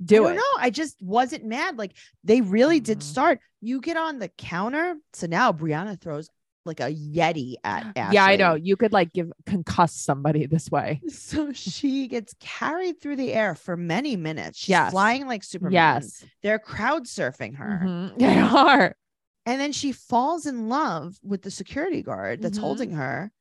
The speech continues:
Speaker 2: They date for a few weeks. Everyone gets fired. Yada, yada, yada.
Speaker 1: And then that's the love story. Well, that was the quick love
Speaker 2: No,
Speaker 1: story.
Speaker 2: but
Speaker 1: Yes.
Speaker 2: you know,
Speaker 1: <laughs>
Speaker 2: it's like,
Speaker 1: Yeah.
Speaker 2: why did it take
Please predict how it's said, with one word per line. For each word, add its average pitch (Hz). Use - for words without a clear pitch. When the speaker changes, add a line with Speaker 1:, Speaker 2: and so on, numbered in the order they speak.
Speaker 2:
They 247
date 262
for 285
a 269
few 269
weeks. 285
Everyone 320
gets 254
fired. 196
Yada, 220
yada, 247
yada. 196
Speaker 1:
And 202
then 196
that's 196
the 190
love 190
story. 151
Well, 170
that 170
was 160
the 156
quick -
love 123
Speaker 2:
No, 196
Speaker 1:
story. -
Speaker 2:
but -
Speaker 1:
Yes. 294
Speaker 2:
you 320
know, 320
Speaker 1:
<laughs> 320
Speaker 2:
it's -
like, 262
Speaker 1:
Yeah. 135
Speaker 2:
why 208
did 381
it 381
take 170